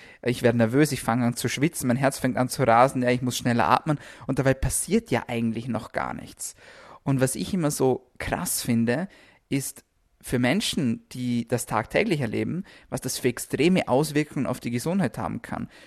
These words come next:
Vielleicht sprechen wir da mal kurz drüber, wie kommt's zu dieser Kampf- oder Fluchtreaktion und was sind dann die Effekte auf unser Gehirn und vor allem auf unseren Körper und unsere Gesundheit?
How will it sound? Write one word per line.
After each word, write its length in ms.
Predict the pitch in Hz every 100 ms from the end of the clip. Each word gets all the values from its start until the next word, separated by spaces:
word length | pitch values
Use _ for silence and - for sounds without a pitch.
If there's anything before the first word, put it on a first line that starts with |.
| -
Vielleicht 240 | 127 151
sprechen 320 | - 156 147 131
wir 60 |
da 120 | 107
mal 140 | 120 143
kurz 280 | - 151 -
drüber, 360 | 143 160 175 139
wie 100 | 151
kommt's 360 | - 147 -
zu 120 | - 139
dieser 400 | 147 139 131 - - -
Kampf- 300 | - 113 -
oder 140 | - 127
Fluchtreaktion 800 | - 170 - 139 139 - 139 147
und 100 | 127
was 160 | 135
sind 220 | - 147 135
dann 100 | 123
die 60 |
Effekte 480 | 123 - - - 101
auf 100 | 127
unser 220 | 135 123
Gehirn 320 | 113 135 151
und 100 | 139
vor 140 | 117 -
allem 240 | 113 127 - - -
auf 120 | - 143
unseren 280 | 127 113
Körper 320 | - 110 110 127
und 80 |
unsere 260 | 120 123 113
Gesundheit? 580 | 113 - 127 135 -